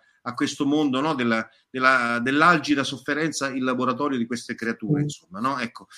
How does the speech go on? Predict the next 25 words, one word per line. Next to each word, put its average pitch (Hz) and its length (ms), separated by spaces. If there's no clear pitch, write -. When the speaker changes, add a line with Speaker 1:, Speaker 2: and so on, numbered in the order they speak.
Speaker 1:
per 220 160
cui 175 160
diciamo 175 400
che, 123 680
eh, 160 160
per 196 120
me 226 80
è - 20
stato 160 240
veramente 143 400
importante 135 600
farlo 143 400
e 113 300
liberatorio, 135 840
e 113 420
ne 113 140
sono 123 180
felicissimo, 113 600
Speaker 2:
Mm. 95 40
Speaker 1:
ti 101 100
confesso, 113 460
perché 98 300
era 110 200
quello 120 220
che, 110 160